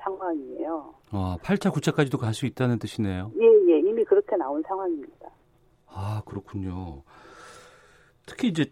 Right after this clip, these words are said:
Speaker 2: 최근 삼 주간의 신규 확진자를 보면은 사십 퍼센트가 이십 대였습니다.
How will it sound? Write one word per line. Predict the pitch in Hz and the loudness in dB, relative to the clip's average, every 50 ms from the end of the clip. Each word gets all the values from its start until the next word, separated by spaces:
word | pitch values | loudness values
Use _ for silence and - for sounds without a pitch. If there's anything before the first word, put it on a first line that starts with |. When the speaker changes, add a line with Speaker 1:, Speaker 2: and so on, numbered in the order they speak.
| _ | _
Speaker 2:
최근 | - - - 247 247 254 | -8 -4 0 2 4 4
삼 | 220 185 233 277 277 | 4 6 6 6 6
주간의 | 294 302 294 262 233 208 | 6 6 6 6 6 4
신규 | - - 240 247 226 247 | 4 4 4 4 6 6
확진자를 | 226 - - 202 196 175 165 151 151 139 131 127 127 | 4 2 2 4 4 4 6 6 4 4 4 2 0
보면은 | 110 110 104 104 101 98 110 123 123 120 110 101 92 - - | 0 0 0 2 0 0 0 0 0 0 0 0 -2 -2 -4
사십 | - - - 117 143 165 247 240 - | -8 -4 0 2 2 2 2 0 -2
퍼센트가 | - 208 175 175 147 - - - - | -2 0 2 2 0 0 -2 -4 -2
이십 | 78 101 135 143 202 170 - | 0 0 0 0 -2 -2 -2
대였습니다. | - 131 104 92 82 - - 90 78 71 67 - 64 69 | 0 0 0 0 -2 -4 -4 -4 -4 -4 -6 -8 -10 -12